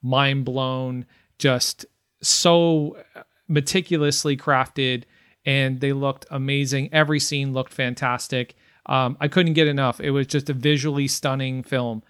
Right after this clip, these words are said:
It had, uh, tons of color, uh, tons of texture. Like I said, the production design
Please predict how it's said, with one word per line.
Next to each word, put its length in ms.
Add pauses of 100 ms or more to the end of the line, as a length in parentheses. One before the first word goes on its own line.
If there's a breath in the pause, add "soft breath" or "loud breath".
(280 soft breath)
It 240
had, 580
uh, 300 (100)
tons 260
of 100
color, 580 (260 soft breath)
uh, 200
tons 320
of 100
texture. 560
Like 180
I 60
said, 260
the 60
production 600
design 520